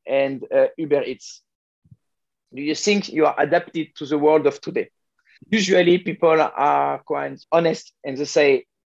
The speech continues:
no. And it's great because we show them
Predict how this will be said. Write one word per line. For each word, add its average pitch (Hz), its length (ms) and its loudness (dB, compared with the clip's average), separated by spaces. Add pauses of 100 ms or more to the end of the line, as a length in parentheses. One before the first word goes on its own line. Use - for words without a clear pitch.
no. 139 360 -2 (800)
And 151 140 -8
it's 180 340 -2
great 196 240 2
because 180 380 -4 (240)
we 151 140 -6
show 220 260 4
them 160 340 0